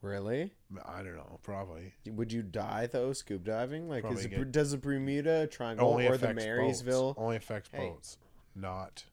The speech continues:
Speaker 1: So you could swim in it and
Speaker 2: Not
Speaker 1: you'd still be
Speaker 2: sw-
Speaker 1: good?
Speaker 2: <laughs> not swimmers.
Speaker 1: <laughs> Yeah, I don't know. Like, yeah, you swim and then just get struck by lightning.
Speaker 2: Ah. It's like a ball lightning. And if you don't know what ball lightning is, it's literally, like, this phenomenon that happens in the perfect atmospheric conditions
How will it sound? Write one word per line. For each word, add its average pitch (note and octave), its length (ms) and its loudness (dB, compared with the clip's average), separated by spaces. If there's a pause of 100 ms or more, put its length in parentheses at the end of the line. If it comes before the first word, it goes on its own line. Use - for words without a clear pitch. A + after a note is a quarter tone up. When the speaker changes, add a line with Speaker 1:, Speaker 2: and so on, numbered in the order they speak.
(120)
Speaker 1:
So - 160 -2
you C#3+ 100 2
could D3+ 180 -4
swim B2+ 380 0
in C#3+ 100 2
it E3 180 0
and G#2+ 80 -4
Speaker 2:
Not A2+ 80 2
Speaker 1:
you'd A2+ 100 -4
still B2+ 180 0
be A2+ 100 -2
Speaker 2:
sw- G#2 40 -6
Speaker 1:
good? B2 280 0
Speaker 2:
<laughs> - 60 -18
not B2 320 8
swimmers. G2 680 -4
Speaker 1:
<laughs> - 0 -
Yeah, D3 220 4
I - 40 4
don't F3 180 8
know. D3 420 2
Like, D3 300 4 (800)
yeah, F3 300 8
you F#3 240 6
swim E3 440 8
and F#3 140 4
then E3+ 100 6
just D#3 180 2
get E3 160 8
struck D3 400 2
by D3+ 160 4
lightning. C#3 600 2
Speaker 2:
Ah. - 260 -6 (200)
It's - 100 -6
like B2 140 2
a G2 40 -8
ball A2 640 8
lightning. G2+ 600 2 (100)
And A2 120 0
if A2 120 0
you B2 60 4
don't C#3+ 100 6
know D#3 60 6
what C#3+ 120 4
ball A#2 200 10
lightning G#2 300 6
is, F#2 200 -4 (420)
it's A#2+ 240 -4
literally, C#3 460 2
like, C3+ 240 2
this A#2+ 220 -2
phenomenon A#2+ 680 0
that A2+ 160 0
happens G#2+ 560 -2
in G2 80 -4
the G2 80 -2
perfect A2+ 680 -2
atmospheric G2+ 760 -2
conditions F#2 880 -6